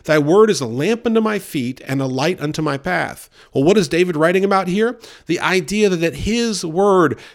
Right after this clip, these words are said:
Jesus Christ, uh, the one that the Bible is written about fully and wholly, is a light. It illuminates.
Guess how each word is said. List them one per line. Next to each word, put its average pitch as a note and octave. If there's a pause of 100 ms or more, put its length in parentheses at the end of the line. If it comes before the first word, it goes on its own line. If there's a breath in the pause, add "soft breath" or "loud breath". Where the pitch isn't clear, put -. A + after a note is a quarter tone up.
(120)
Jesus G#3+
Christ, G3+ (240 loud breath)
uh, C3
the C3+
one E3+
that G3
the D#3
Bible F3
is C3
written F3+
about E3
fully G#3+
and G3
wholly, F3+ (1000 soft breath)
is F#3
a F3
light. D#3
It E3
illuminates. F3+